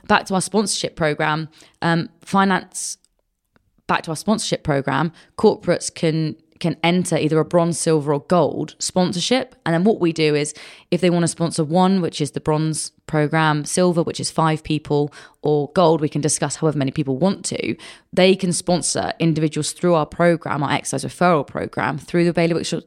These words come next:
Social Prescribing team. So what we do is the, the company will pay us the full sum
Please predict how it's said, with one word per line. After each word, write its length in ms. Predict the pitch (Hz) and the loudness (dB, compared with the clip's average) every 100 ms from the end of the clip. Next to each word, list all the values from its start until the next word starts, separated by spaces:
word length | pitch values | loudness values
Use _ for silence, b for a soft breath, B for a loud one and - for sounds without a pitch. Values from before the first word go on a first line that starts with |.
| _ | _
Social 340 | - 170 - 180 | -2 0 0 -4
Prescribing 540 | 175 - 190 196 208 | -4 -2 0 0 0
team. 320 | - 247 262 B B B | 2 2 2 B B B
So 160 | - 175 | 0 2
what 160 | 196 185 | 4 2
we 80 | |
do 100 | 165 | 2
is 220 | 170 160 - B B B _ | 2 0 -6 B B B _
the, 280 | - 165 156 - | -2 2 2 2
the 80 | |
company 420 | 165 208 202 185 165 | 0 0 0 0 0
will 120 | 160 | 0
pay 240 | - 160 | 2 2
us 220 | 156 147 - - | 2 0 -4 -10
the 80 | |
full 240 | 151 208 190 | 0 2 2
sum 500 | - 160 147 139 | 0 0 0 -2